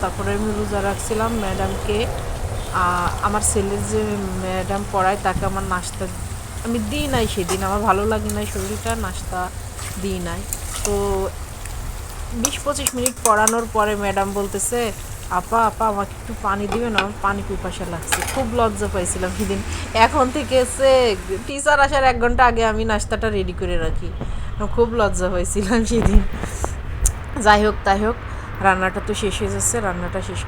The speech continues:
করে আমি গোসল করবো, নামাজ পড়বো, খাবো, আমার ছেলেকে আনবো। আবার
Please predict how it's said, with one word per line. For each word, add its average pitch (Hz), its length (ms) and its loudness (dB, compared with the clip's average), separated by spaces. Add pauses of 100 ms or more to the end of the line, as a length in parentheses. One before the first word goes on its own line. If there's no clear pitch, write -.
করে 196 200 -6 (480)
আমি 180 180 -4
গোসল 165 220 -2 (100)
করবো, 175 320 6
নামাজ 175 320 -2 (100)
পড়বো, 180 300 -4
খাবো, 190 420 -4
আমার 214 220 -2 (100)
ছেলেকে 160 340 -2
আনবো। - 1000 -6
আবার 190 240 2